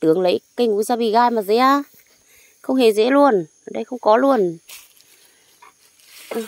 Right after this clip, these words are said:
cây ngú sa bì gai thì phải trèo lên kia, phải theo tít tật kia để lấy. Đây này, còn cây, um, còn cây trinh nữ này, cây sâu hổ này. Dùng trong bài thuốc uống, à, xương khớp này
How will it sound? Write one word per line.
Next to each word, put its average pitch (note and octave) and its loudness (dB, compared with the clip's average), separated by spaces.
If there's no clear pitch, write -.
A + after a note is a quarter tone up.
cây A#3+ -14
ngú A3 -8
sa A#3 -8
bì A3 0
gai A3+ -4
thì G#3+ -8
phải F#3 -16
trèo G#3 -6
lên A3 -6
kia, C4+ 0
phải F#3+ -16
theo G3+ -4
tít D4 -4
tật - -8
kia B3 -2
để G3 -8
lấy. G3+ -2
Đây A3 -8
này, A3 -2
còn G3+ -4
cây, A#3+ -2
um, G#3 0
còn G#3+ -6
cây A#3+ -2
trinh C4+ -4
nữ A3 -2
này, C4 -4
cây A#3 -8
sâu A3+ -2
hổ F#3 -2
này. G3 -4
Dùng G#3 -4
trong A#3+ -2
bài A3 0
thuốc B3+ -4
uống, A3 -2
à, A#3+ -4
xương A#3+ -10
khớp D#4 -2
này A3 -2